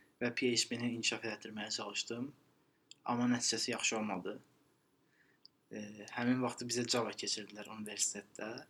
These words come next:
Həmin dərsdən də demək olar ki, fail ola-ola keçdim. Yəni,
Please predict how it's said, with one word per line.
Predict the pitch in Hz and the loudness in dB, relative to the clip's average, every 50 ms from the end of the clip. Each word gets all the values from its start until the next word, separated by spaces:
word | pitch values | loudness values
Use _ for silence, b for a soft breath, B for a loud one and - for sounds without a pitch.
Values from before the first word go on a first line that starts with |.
| _ _ b b b b b b b b - - | _ _ b b b b b b b b -2 2
Həmin | 127 123 127 127 127 | 2 2 4 4 2
dərsdən | 123 117 110 - - 123 123 120 113 107 | 2 2 2 2 2 2 2 0 0 -2
də | 110 | -4
demək | 117 113 110 113 113 | -4 -4 -2 -2 -4
olar | 110 107 107 - - | -4 -4 -6 -6 -6
ki, | - 113 - | -8 -8 -8
fail | - - 120 117 113 113 - | -4 -2 0 0 0 0 -2
ola-ola | - 117 113 113 117 113 110 107 107 - - - - _ _ _ _ - _ _ _ _ _ _ _ _ _ - | -2 -2 -2 0 -2 -2 -2 -4 -6 -8 -10 -16 -20 _ _ _ _ -20 _ _ _ _ _ _ _ _ _ -4
keçdim. | - 117 - - - 110 110 113 127 139 - - _ _ _ _ _ B B B B B B B B _ _ _ - | 0 2 2 2 2 0 -2 -2 -4 -8 -10 -14 _ _ _ _ _ B B B B B B B B _ _ _ -8
Yəni, | 107 104 107 107 110 107 | -6 -4 -4 -4 -6 -6